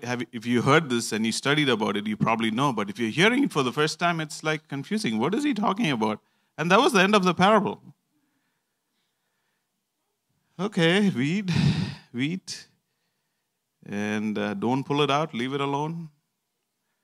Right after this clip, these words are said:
It is a little confusing, right? How many of you hearing that, this parable for the first time? Ah, no, it's okay. You don't have to. Your Sunday school teacher is gonna get in trouble then. <laughs>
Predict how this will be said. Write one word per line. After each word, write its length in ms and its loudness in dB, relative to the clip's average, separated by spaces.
It 120 -4
is 160 6
a 40 -4
little 180 4
confusing, 540 -2
right? 220 2
How 60 0
many 160 2
of 140 0
you 80 0
hearing 400 0
that, 400 -4
this 240 -8
parable 360 2
for 120 -6
the 80 -6
first 240 -8
time? 160 -12
Ah, 140 -12
no, 100 -12
it's 200 -10
okay. 320 -16
You 120 -16
don't 160 -16
have 180 -20
to. 80 -20
Your 160 -2
Sunday 300 0
school 240 -2
teacher 260 -4
is 100 -4
gonna 200 -2
get 160 -4
in 120 -6
trouble 360 -6
then. 180 -18
<laughs> 260 2